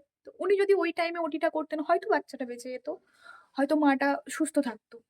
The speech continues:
আমি সেটা দোষ বলছি না, উনিও মানুষ, ওনার ভুল হতেই পারে।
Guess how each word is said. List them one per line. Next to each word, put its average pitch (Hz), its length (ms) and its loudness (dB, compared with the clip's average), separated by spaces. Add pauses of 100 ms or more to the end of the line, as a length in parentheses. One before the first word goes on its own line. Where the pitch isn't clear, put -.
(140)
আমি 349 160 -6
সেটা 302 260 0
দোষ 294 220 4
বলছি 254 380 -4
না, 190 100 -14 (500)
উনিও 381 220 2
মানুষ, 247 340 2
ওনার 285 180 6
ভুল 285 240 6
হতেই 349 240 4
পারে। 175 240 -4